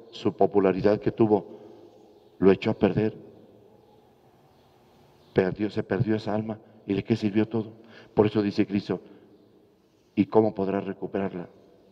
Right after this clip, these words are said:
Si se pierde, ya no se puede." Por eso dice, "El, si al-, si alguien se avergüenza de mí y de mis palabras, delante de esa gente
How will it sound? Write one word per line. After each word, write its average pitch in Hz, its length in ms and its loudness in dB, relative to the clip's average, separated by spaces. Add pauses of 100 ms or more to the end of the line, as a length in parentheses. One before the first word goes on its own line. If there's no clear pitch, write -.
(420)
Si - 160 -6
se 98 160 0
pierde, 104 440 2 (520)
ya - 140 0
no 98 100 6
se - 140 0
puede." 180 360 4 (1700)
Por 95 120 6
eso 95 180 -2
dice, 87 340 -4 (1500)
"El, 98 200 6 (100)
si - 200 -4
al-, 95 160 0 (120)
si - 280 -2
alguien 131 400 2 (380)
se - 220 -4
avergüenza 98 540 2
de 95 120 2
mí 98 380 -4 (760)
y 101 80 4
de 92 100 8
mis 92 180 -4
palabras, 98 640 0 (3250)
delante 113 460 4
de 110 80 -2
esa 113 160 -2
gente 110 480 -4